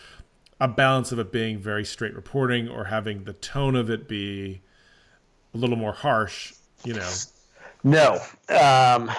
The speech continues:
Speaker 2: I have terrific editors. Um, and, and, uh, I say that with no financial inducement. <laughs> Um,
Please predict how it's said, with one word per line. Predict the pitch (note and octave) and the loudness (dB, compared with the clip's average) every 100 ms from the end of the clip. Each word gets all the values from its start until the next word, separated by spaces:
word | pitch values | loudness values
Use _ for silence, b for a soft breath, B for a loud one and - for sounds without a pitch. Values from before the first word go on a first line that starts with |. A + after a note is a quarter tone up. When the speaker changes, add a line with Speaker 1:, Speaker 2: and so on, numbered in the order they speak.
| B B B B B B B _ _ | B B B B B B B _ _
Speaker 2:
I | B2+ C#3 D3+ D#3+ - | 2 4 4 2 -2
have | B2+ A2+ A2 F#2+ _ | 0 2 2 -2 _
terrific | - G#2+ G#2+ G2+ F2 | -6 -2 -2 -2 -8
editors. | F2 D#2 D2+ - - - | -8 -8 -12 -12 -14 -4
Um, | A#2 G2 F#2 E2 F2 - _ _ _ | -2 -2 -6 -12 -16 -20 _ _ _
and, | G2+ F#2+ F2 E2+ _ | -8 -8 -8 -12 _
and, | - F2+ E2+ D#2+ D#2+ - _ _ _ _ _ _ - | -10 -8 -6 -6 -8 -12 _ _ _ _ _ _ -6
uh, | - D#2 D#2 - _ _ _ _ _ _ _ _ _ _ _ | -4 -2 -2 -6 _ _ _ _ _ _ _ _ _ _ _
I | - | -4
say | - F#2 F#2 | 0 2 2
that | G2 | 2
with | - - | -2 -6
no | F#2 | -4
financial | F#2 G2+ F#2 F#2 G2 | -2 -2 -2 -2 -2
inducement. | F2+ E2+ - - - | -2 -4 -4 -8 -14
<laughs> | - _ | -18 _
Um, | - - - A2+ - - F#3 - C#3+ - C#3+ | -2 -2 6 6 6 4 2 2 -2 0 -2